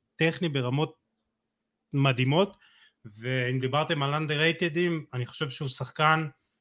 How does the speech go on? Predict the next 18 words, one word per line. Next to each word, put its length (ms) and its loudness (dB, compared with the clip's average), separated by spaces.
שגם, 1080 6
אני 120 0
חושב, 320 0
הוא, 480 0
הוא 120 2
מדביק 580 4
את 60 2
ההתלהבות, 1040 4
ויש 280 -2
לו 80 2
איזה, 420 -2
אה, 340 0
אפקט 320 2
חיובי 420 2
כזה 260 0
גם 240 4
על 80 2
השחקנים, 560 -4